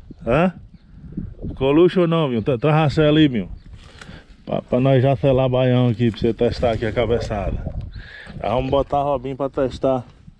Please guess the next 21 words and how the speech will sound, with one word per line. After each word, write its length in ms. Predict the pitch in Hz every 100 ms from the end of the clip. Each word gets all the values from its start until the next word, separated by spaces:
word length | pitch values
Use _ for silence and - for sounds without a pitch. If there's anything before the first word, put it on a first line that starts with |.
| - - - - - - -
a 120 | 104
cabeçadona 840 | - 123 131 123 147 131 123 123
de 80 | 123
baião 440 | 120 127 117 113 113
aqui. 400 | 104 - 107 110 - - _ _ - - - -
Isso 180 | 147 151
dá 160 | 185 180
pra 220 | 190 185
ir 80 | 196
até 220 | 180 185
no, 140 | 190
numa 200 | 190 190
cavalgada, 640 | 185 196 196 196 151 165 139
vaqueirama. 380 | 104 87 82 92
Dá 180 | 127
pra 200 | 143 160
ir 80 | 160
numa 280 | 165 160 160
cavalgada 580 | 160 160 151 143 156 156
de 120 | 165
boa. 420 | 139 135 156 110